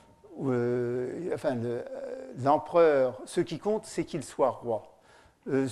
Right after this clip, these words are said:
qu'il soit Raja di Raja ou Maharaja Raja di Raja, c'est une qualité secondaire. Mais de toute façon, il est toujours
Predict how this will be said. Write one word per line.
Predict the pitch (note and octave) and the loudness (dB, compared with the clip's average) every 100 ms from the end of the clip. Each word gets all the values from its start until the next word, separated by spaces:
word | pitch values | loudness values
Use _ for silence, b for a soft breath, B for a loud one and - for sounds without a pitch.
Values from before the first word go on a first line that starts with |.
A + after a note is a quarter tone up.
| - | -4
qu'il | - C#3 | -4 -4
soit | - D3+ | 4 4
Raja | B2+ D3 C#3 | 6 6 4
di | C3+ C3+ | 2 2
Raja | B2+ C3 A#2+ D#3 E3 | 2 2 4 4 6
ou | B2+ | 2
Maharaja | C3 C3+ B2 B2 C#3+ A#2+ | 2 2 2 2 4 4
Raja | B2+ A2+ B2 | 2 0 -2
di | A#2 A#2 | -2 0
Raja, | A#2 G2+ C3+ D#3+ B B B | 0 0 0 0 B B B
c'est | - C#3+ D3 | -10 -8 -6
une | C#3 | -2
qualité | D3+ B2+ B2+ D#3+ | 0 0 0 -2
secondaire. | - C3+ B2 A2 G#2 G2 | -2 -6 -4 -4 -6 -6
Mais | B2 | -6
de | C#3 | -6
toute | C3+ D3 | -8 -2
façon, | D3 - - D#3+ | -2 -2 -4 -4
il | C3+ | -4
est | C3 | -4
toujours | F3 C3+ C3 | -4 -4 -4